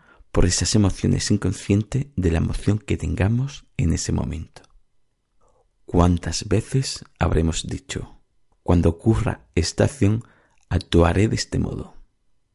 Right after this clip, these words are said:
Y era un modo lógico de actuar. Y de repente te sucede esa situación. Y flash, ya volviste a dejarte llevar por la emoción e incluso a veces te arrepientes de actuar así.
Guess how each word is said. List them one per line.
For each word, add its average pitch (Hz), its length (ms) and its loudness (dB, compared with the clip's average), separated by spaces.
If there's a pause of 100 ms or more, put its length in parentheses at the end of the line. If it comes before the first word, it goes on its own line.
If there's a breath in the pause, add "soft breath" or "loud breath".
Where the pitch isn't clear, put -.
Y 85 160 4
era - 260 -2
un 82 160 4
modo 78 220 2
lógico 104 480 0
de 135 100 -2
actuar. - 560 -8 (840)
Y 80 80 2
de 76 100 6
repente 117 680 -2 (720 soft breath)
te 92 100 4
sucede 113 720 0 (200)
esa - 240 2
situación. - 800 -6 (420)
Y 80 80 2
flash, - 520 -4 (520)
ya 82 240 6
volviste 92 640 -2 (360 soft breath)
a 85 100 4
dejarte - 500 -2
llevar 120 380 -2 (320 loud breath)
por 87 160 4
la 85 60 6
emoción 95 640 4
e 82 80 4
incluso 80 560 2
a - 40 0
veces 127 540 -2 (200)
te 98 100 2
arrepientes - 760 2
de 90 80 2
actuar - 360 0
así. - 440 -8